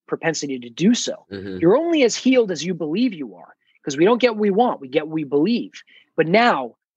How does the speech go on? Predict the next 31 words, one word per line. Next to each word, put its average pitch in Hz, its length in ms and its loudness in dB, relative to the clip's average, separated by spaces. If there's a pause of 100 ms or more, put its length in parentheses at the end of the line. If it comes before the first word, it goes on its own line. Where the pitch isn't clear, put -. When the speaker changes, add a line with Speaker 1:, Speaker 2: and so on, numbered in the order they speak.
(120)
Speaker 1:
think 269 140 -2
about 196 260 0
this 214 160 2
for 147 180 -4
a 123 40 -8
second. - 380 -14 (600)
If - 160 -10
you 262 80 4
start 233 300 0
utilizing 185 600 2
what 160 120 0
I 170 100 2
call 160 380 -2 (100)
thought 196 320 2
vaccines 160 920 -4 (380)
or 170 220 2
positive 202 580 2
affirmations, 165 1000 -6 (580)
"My 151 100 -4
A 190 160 2
C 202 280 2
L 175 200 2
is 147 120 -2
strong. 143 520 -4 (640)
I 160 100 -4
am 160 100 -2
getting 196 500 2 (320)
stronger 190 540 0
each 190 320 -6
day. 147 400 0
I 156 180 -6